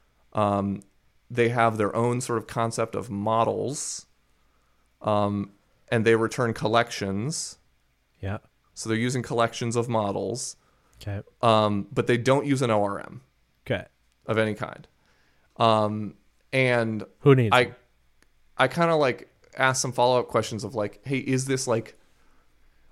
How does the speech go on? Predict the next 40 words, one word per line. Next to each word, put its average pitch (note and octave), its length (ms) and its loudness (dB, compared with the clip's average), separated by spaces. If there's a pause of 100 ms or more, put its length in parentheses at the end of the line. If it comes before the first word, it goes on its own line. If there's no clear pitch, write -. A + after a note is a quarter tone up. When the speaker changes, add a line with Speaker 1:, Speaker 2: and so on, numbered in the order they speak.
(100)
Speaker 1:
are A#2 60 2
we, C3+ 120 2
like, C3+ 240 -2
trending B2 520 -2
towards A2 460 -2
building G#2+ 360 0
a G#2 40 -2
Laravel C3 520 0
app D3 120 -4
here? D3+ 180 -2
Like, A2+ 160 -4
are A2 80 0
we A2 100 0
just A2 160 -6
gonna A2 140 -2
keep - 260 -10
replacing A2+ 420 -2
components A2+ 460 -2
until A2+ 260 0
eventually A2+ 360 0
we A2+ 140 0
have A2+ 180 4
a - 40 2
Laravel B2 500 0
app? E3+ 200 -6 (600)
Or, A2 540 2 (580)
like, G#2 520 -2 (540)
is A2 140 0
there, A#2 140 4
like, G#2+ 200 0
a G#2+ 300 -2 (400)
philosophical A#2+ 800 0
reason A2+ 380 -2
we're G#2+ 120 -4
not G#2 160 -4
using A#2+ 220 -4
an A2+ 100 -4
O - 100 -2
R - 240 -6
M?" C3+ 200 -12